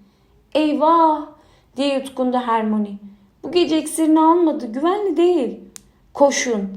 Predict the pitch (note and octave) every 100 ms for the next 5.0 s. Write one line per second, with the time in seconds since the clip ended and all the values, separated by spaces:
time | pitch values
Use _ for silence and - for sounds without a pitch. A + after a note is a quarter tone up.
0 | - - _ A3 C#4 C#4+ C4 C4+ A#3+ A#3+
1 | A3 G#3+ A3+ G3+ G3 - - - _ _
2 | - E4+ - E4+ C4+ A3+ G3+ G3 - -
3 | _ _ _ _ - C#4+ A4 F4+ D4+ D#4+
4 | D#4 E4 E4 D4+ D4 D4+ A#3+ G3+ E3